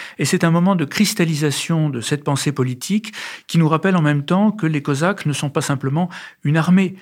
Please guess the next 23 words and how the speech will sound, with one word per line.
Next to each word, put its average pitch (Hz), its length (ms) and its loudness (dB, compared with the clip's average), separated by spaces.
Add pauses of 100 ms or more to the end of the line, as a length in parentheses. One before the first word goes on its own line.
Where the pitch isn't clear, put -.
(260)
Ils 135 140 -4
sont 143 240 -2
aussi 180 360 0
donc 139 280 -4
une 131 100 -2
administration, 147 960 0
une, 123 320 -6
une 135 160 0
organisation 147 560 0
politique, 135 540 -4
l'ossature 151 680 -2 (380)
d'un 151 180 2
véritable 143 720 0
État. 143 420 -2
Et 127 120 -2
on 127 160 0
a 131 80 2
là 143 80 2 (100)
donc 147 300 -2 (340)
une 165 160 4
vraie 147 440 0 (120)
idéologie 139 580 0
politique 143 600 -4